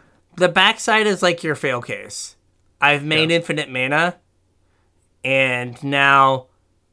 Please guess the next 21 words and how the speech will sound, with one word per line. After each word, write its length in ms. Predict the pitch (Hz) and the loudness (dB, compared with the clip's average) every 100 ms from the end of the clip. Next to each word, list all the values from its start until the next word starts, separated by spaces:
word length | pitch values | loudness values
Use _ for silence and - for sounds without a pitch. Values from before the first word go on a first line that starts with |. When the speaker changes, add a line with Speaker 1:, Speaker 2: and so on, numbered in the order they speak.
| _ _ _ - | _ _ _ -4
Speaker 1:
I 120 | 135 | -2
don't 220 | 135 135 | 0 -2
have 200 | 131 127 | 0 -2
anything 240 | 127 127 123 | -2 -4 -8
to 80 | |
do 200 | 107 117 | -8 -8
with 160 | 110 107 | -8 -12
it. 180 | 98 - _ _ _ _ _ _ _ _ | -20 -20 _ _ _ _ _ _ _ _
Speaker 2:
Yeah. 120 | 127 - _ _ _ - | -8 -8 _ _ _ -2
Speaker 1:
Um, 320 | 127 123 127 | 2 2 0
so 680 | - 180 165 156 151 151 - _ _ _ - - - - - - - - - - - - | -2 2 4 4 2 0 -6 _ _ _ -20 -20 -20 -20 -20 -20 -20 -20 -20 -20 -20 -18
Rona, 760 | 139 135 147 170 202 226 233 233 - _ _ _ - - | -14 -4 2 4 4 4 4 2 -6 _ _ _ -20 -6
Retraction 680 | 151 156 - 170 175 - 185 | -2 -2 2 2 2 -2 -4
Helix, 640 | 170 170 160 160 - - - | -2 -2 -2 -6 -8 -18 -10
and 160 | 143 131 | -6 0
Mox 320 | 127 139 - | 2 2 0
Amber 300 | 151 147 156 | -4 -2 -2
makes 220 | 143 135 | -2 -4
infinite 360 | 139 127 127 110 | -8 -8 -8 -10
mana. 300 | 101 92 - _ _ _ _ _ _ _ _ | -12 -14 -18 _ _ _ _ _ _ _ _
Speaker 2:
Mm-hmm. 180 | 131 123 | -8 -8